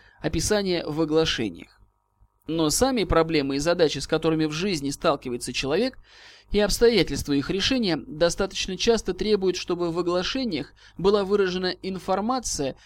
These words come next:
прежде остававшаяся в умолчаниях.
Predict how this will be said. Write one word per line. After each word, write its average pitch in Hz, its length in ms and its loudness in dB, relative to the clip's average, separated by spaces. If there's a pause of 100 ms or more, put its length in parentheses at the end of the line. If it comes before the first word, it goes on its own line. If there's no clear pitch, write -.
(160)
прежде 208 420 0
остававшаяся 175 880 -2
в 143 60 -2
умолчаниях. 131 640 -6